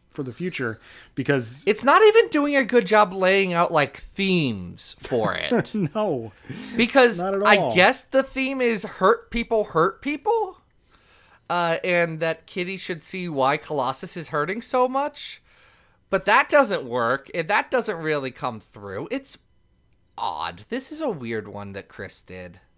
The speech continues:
Speaker 1: Yeah, and, and I guess, you know, Kitty's supposed to be, um, reinvigorated based on her, like, love of her friend pet dragon, Lockheed, um, who,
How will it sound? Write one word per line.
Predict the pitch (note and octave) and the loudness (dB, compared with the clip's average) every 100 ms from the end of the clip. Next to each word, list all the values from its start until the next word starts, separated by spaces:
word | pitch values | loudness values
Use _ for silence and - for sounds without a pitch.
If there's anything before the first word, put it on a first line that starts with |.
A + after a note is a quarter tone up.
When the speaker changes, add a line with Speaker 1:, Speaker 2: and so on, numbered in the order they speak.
| D3+ | -4
Speaker 1:
Yeah, | F#3+ F3+ D#3 - - | -2 0 -2 -6 -6
and, | G3 | -4
and | G#3 F#3 E3+ | -4 -4 -4
I | |
guess, | D#3+ G3 G#3+ - - - | 0 0 0 -4 -8 -8
you | E3 | -4
know, | E3+ | -2
Kitty's | C#3 - F3 E3+ | -4 -4 -4 -4
supposed | - C#3+ D3+ C#3+ - | -6 -4 -4 -4 -4
to | |
be, | C3+ C#3 C#3 C3 C3 C3 - | -4 0 0 0 -2 -6 -8
um, | B2 A#2+ A#2 A2+ A#2 _ - - - _ | -8 -8 -8 -10 -14 _ -20 -20 -20 _
reinvigorated | D#3 F#3 E3 C3+ D3+ D#3 D3 C3+ B2+ A2 | 0 2 2 2 0 0 0 -2 -4 -4
based | C3 C#3 - | -4 -4 -6
on | C3 B2+ A#2+ A#2 | -6 -6 -8 -8
her, | C3 C3 | -6 -4
like, | B2 A#2+ A2+ - - - | -4 -6 -8 -14 -20 -12
love | C3 C3 D3 D3 | -6 0 0 0
of | C#3 - | -4 -4
her | C3+ | -6
friend | - - C#3 C#3 B2 | -6 -4 -2 -2 -6
pet | - D3+ - | -6 -8 -8
dragon, | B2+ B2 C3 B2 A2 G#2+ - - - _ | -6 -4 -4 -6 -10 -14 -20 -20 -20 _
Lockheed, | C3 D3+ F3 - C3+ B2 B2 B2 _ - | -2 -2 -2 -4 -4 -4 -6 -10 _ -6
um, | C3+ B2 A#2 B2 A#2+ - | -2 -2 -4 -8 -14 -10
who, | C#3 C#3 C3+ | -4 -4 -4